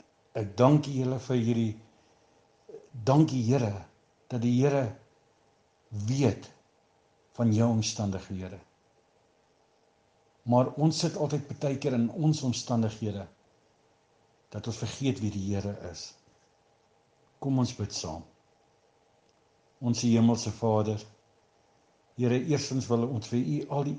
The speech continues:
eer gee. Baie dankie dat U gekom het en gesterf het aan die kruis en my sondes op U gevat het.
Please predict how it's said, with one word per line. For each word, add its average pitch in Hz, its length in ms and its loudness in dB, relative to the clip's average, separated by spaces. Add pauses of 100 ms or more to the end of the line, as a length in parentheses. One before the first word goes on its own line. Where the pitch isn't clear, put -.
(100)
eer 98 180 -4
gee. 95 300 -12 (1200)
Baie 139 240 4
dankie 123 320 2
dat 110 240 -2
U 160 160 0
gekom 123 440 -2
het 107 180 -6 (800)
en 113 100 -6
gesterf 139 540 -4
het 123 100 -6
aan 117 140 0
die 110 160 -2
kruis 127 400 -4 (640)
en 110 120 0
my 113 220 4
sondes 123 640 0 (460)
op 110 200 -12
U 151 180 -2
gevat - 540 -10
het. - 220 -18